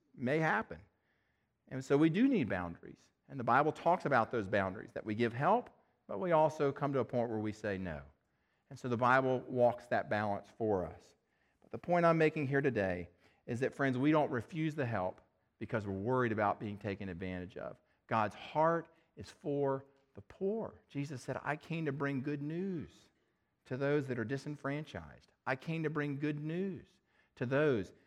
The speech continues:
that are vulnerable in society." God has a heart for the poor. And just as Jesus Christ showed us great grace and continues to do so, we must do the same for others.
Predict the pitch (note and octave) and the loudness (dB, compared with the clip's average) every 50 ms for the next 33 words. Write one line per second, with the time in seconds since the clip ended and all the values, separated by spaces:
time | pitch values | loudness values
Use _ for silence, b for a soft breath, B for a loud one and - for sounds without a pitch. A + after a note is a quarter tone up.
0 | b b b - A#2+ B2 A#2+ - - B2+ A#2+ A#2 A2 A2 - _ - A#2+ A#2 A#2 | b b b 2 2 2 2 0 0 2 2 2 2 0 -4 _ -8 -4 -2 0
1 | B2 B2+ A#2+ A2 F2+ E2 E2 D2+ D2+ - _ _ _ _ _ _ _ _ - A#2 | 0 0 0 -2 -2 -4 -8 -12 -16 -18 _ _ _ _ _ _ _ _ -6 -4
2 | A2 G#2+ - A2 - - - E2+ F2+ F2 E2 D#2+ D#2+ D#2+ E2 - _ _ _ _ | -4 -4 -6 -10 -12 -8 -8 -8 -6 -6 -8 -8 -10 -12 -16 -20 _ _ _ _
3 | _ _ _ _ _ _ - - - C3 C3+ C3 C3 B2+ B2 B2 G#2 A2 B2+ A#2+ | _ _ _ _ _ _ -16 -10 -4 -2 0 2 2 0 0 -2 0 2 2 2
4 | B2 - - C3+ B2 A#2 - - - A2+ G#2 G2 F2+ E2+ - _ b b b b | 2 0 -4 -4 -4 -4 -6 -6 -4 -4 -2 -2 -2 -4 -6 _ b b b b
5 | b C3+ A#2+ A2+ C#3 C3+ C#3 C#3 - D3+ C3 A#2 - C3+ C3+ C3+ C3+ C#3 C3 C3 | b -2 -2 2 2 2 2 2 0 -4 -4 -4 -2 0 0 0 0 -2 -4 -6
6 | - - C#3 A#2+ A#2+ A#2 - - - - - - - D#3 D3+ D#3 E3+ E3+ D#3 D3 | -6 -2 0 2 2 2 0 -4 -12 -16 -14 -4 2 4 6 6 6 6 4 2
7 | C#3 C#3 C#3 - D#3+ D3 B2+ C3 C3 C3 F2+ E2+ - G#2 G2 F#2 E2+ D#2+ - - | 2 0 -2 -4 -4 0 0 2 0 0 -2 -4 -2 0 0 0 0 -4 -8 -14
8 | _ b b b b b b B2 A#2+ - - A2+ A2 - - - F#3 F#3+ G3 G3+ | _ b b b b b b -2 0 0 0 -2 -2 -2 -4 -2 2 4 4 4
9 | G3 F#3+ G3 - E3+ C#3 B2+ A2+ G#2+ G2+ - - F#2 C2+ A#1+ - G#2+ - _ _ | 2 2 0 -2 -2 0 0 0 -2 -2 -4 -6 -6 -6 -6 -8 -12 -18 _ _
10 | _ _ _ _ - - C3+ D3 E3 E3 E3 D3+ C#3+ - - C#3+ B2 A#2+ A#2+ A2+ | _ _ _ _ -4 2 2 4 4 4 4 2 0 0 -2 -2 -2 0 0 -2
11 | - - - G#2+ G2 G2 F#2 F2+ F2 E2+ - _ _ _ _ _ _ _ _ _ | -4 -4 -4 -4 -4 -4 -6 -6 -8 -10 -12 _ _ _ _ _ _ _ _ _
12 | _ - G#2+ - - F2+ E2 D#2 D#2 D#2+ D#2 - - | _ -4 -2 -2 -2 -2 -4 -4 -6 -10 -14 -18 -20